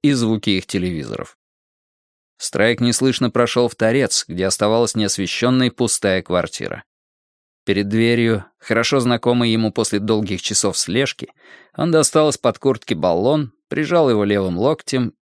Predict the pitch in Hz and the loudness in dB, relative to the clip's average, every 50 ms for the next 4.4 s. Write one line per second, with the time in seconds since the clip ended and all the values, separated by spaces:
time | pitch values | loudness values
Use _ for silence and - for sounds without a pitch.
0 | _ - 160 196 190 143 - 165 - 165 151 - 170 165 156 156 - - 147 143 | _ -6 -4 -4 -4 -4 -6 -4 -4 -4 -2 0 2 2 2 2 2 2 2 2
1 | 143 135 135 143 151 143 - - 131 127 117 - 127 123 117 104 - - 117 107 | 2 2 2 2 2 0 0 0 0 0 0 2 2 2 2 2 2 2 2 2
2 | 104 98 98 98 95 - 87 - - - 101 87 - - 87 - - - - - | 2 0 0 -2 -2 -4 -6 -6 -6 -6 -6 -8 -6 -6 -8 -8 -6 -6 -4 -2
3 | 160 165 - 156 - - - - 127 120 - 123 123 113 - 131 117 104 110 113 | -2 -2 -2 -6 -8 -8 -8 -4 -4 0 0 0 0 0 0 0 0 2 2 2
4 | 113 113 113 104 104 104 104 | 2 2 2 2 2 2 2